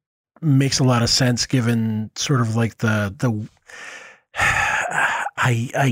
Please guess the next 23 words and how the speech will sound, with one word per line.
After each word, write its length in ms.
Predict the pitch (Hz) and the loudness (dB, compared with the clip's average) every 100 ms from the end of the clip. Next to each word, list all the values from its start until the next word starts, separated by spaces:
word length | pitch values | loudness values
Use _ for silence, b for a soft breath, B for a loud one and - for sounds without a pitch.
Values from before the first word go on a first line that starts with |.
| 107 | 0
guess 440 | 151 156 - - 285 | 0 0 0 -4 -6
the 240 | 151 143 135 | -6 0 0
weird 560 | 117 123 135 151 160 | 2 4 4 4 2
sense 460 | - - 143 151 - | 0 2 2 2 2
of 360 | 143 120 135 - | 2 0 -4 -4
wonderment 800 | 135 120 170 208 220 214 208 - 117 | -2 2 2 2 2 2 0 -4 -2
and 320 | 131 123 104 | 0 0 0
menace 680 | 110 131 127 87 - - - | 0 2 0 2 2 2 0
<laughs> 220 | - - | -4 0
that 380 | 156 135 143 - B B B | 2 2 0 -4 B B B
Ray 180 | 160 165 | 4 4
Bradbury 440 | 151 156 156 156 139 | 4 2 4 4 4
manages 680 | 123 120 131 127 123 120 - | 2 2 2 2 0 -2 -2
to 160 | - 135 | 0 2
infuse 580 | 110 110 - 113 120 117 | 2 -2 0 2 2 2
in 200 | 117 113 | -2 -2
a 80 | 135 | -2
lot 220 | 117 110 | -2 -2
of 80 | 110 | -2
his 120 | 104 | -4
stories, 680 | - - 139 127 107 98 - B B B B | -2 0 0 0 0 -4 -8 B B B B
uh, 240 | 135 135 107 | 0 0 2
I, 240 | 135 123 | 0 0